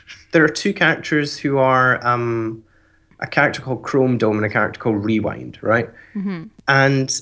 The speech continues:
Speaker 1: they are, like, Transformers, it's become more explicit recently that Transformers are gendered 'cause they've introduced way more female Transformers in the last year or so.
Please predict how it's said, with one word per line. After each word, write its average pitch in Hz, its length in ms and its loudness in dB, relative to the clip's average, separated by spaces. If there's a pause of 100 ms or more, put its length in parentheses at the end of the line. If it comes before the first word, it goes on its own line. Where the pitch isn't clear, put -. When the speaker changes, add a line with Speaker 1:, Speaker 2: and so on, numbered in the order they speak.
Speaker 1:
they 147 300 2
are, 135 640 2
like, - 320 -2
Transformers, 170 540 2
it's - 240 0
become 127 380 -2
more 139 400 4
explicit - 680 -6
recently 123 380 -4
that 113 220 -2
Transformers 117 760 -2
are 113 160 2
gendered 117 520 0
'cause 117 160 -4
they've 113 140 -2
introduced 117 360 -4
way 123 320 4
more 120 220 4
female 104 500 -2 (180)
Transformers - 680 -2 (120)
in 117 80 -2
the 101 60 -2
last - 360 -6 (100)
year 107 360 -2
or - 60 -10
so. - 280 -8